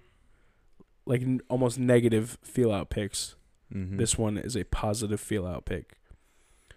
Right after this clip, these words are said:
Speaker 1: I'm gonna, I'm gonna give them the benefit of the doubt. They had a terrible season last year. A lot of new faces. Uh, going in,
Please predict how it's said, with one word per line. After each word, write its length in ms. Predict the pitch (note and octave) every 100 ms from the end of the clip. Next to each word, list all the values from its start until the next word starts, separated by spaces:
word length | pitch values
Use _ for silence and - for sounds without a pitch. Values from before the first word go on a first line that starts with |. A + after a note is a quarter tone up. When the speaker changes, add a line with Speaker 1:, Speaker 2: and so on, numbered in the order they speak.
| _ _ _ _
Speaker 1:
I'm 100 | A#2+
gonna, 220 | A2 A2 G#2+
I'm 80 | A2+
gonna 100 | A#2+
give 220 | B2 B2
them 120 | B2
the 80 | A2+
benefit 300 | A#2 A2+ -
of 100 | A2+
the 60 | B2
doubt. 260 | G#2+ G#2 - - _
They 100 | G#2+
had 80 | A2
a 80 | G#2+
terrible 380 | - D3 C#3+ C#3
season 320 | C#3 B2 A#2+
last 300 | A2 G#2 -
year. 240 | G#2+ G#2 _ _ _ _ _
A 40 | A#2
lot 140 | D3+
of 80 | G#3+
new 140 | G#3
faces. 640 | G#3+ - G3+ - C4 - - - _ _ _ _ _ _ _ _ _ _ _ _ _ _ _ _ _ _ -
Uh, 380 | C#3 D3 C#3+ C#3+
going 240 | D#3 E3+
in, 180 | E3 G#3+